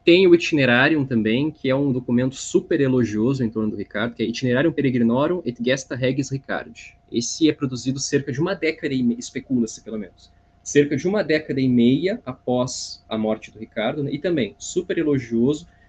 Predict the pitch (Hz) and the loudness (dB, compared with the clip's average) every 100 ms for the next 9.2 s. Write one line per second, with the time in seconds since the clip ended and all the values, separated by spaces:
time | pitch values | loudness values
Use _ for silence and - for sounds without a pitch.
0 | _ 214 247 214 175 143 143 - 143 - | _ 2 4 4 2 0 -2 -4 -10 -4
1 | 151 - - 208 165 151 143 131 139 135 | -4 -4 -2 -2 0 -2 -2 -4 -2 -2
2 | 120 139 131 123 123 139 165 117 139 147 | 0 0 2 2 0 0 0 2 2 2
3 | 110 113 - - 101 117 135 - 110 117 | 0 -2 -6 -6 -2 -2 -4 -6 -6 -6
4 | 113 120 - - 170 165 131 107 107 110 | -4 -6 -6 -8 -4 -2 -2 0 2 2
5 | 107 113 117 113 110 - 113 110 110 143 | 0 -4 -4 -4 -4 -8 -8 -6 -6 -6
6 | 156 _ _ _ _ _ _ - 170 175 | -6 _ _ _ _ _ _ -10 -4 0
7 | 202 202 202 - 175 147 180 - 180 175 | 0 0 -2 0 4 4 2 0 -2 -2
8 | 170 160 143 135 147 160 143 123 139 139 | -2 0 0 2 2 2 -2 -4 0 2
9 | 139 135 | 2 0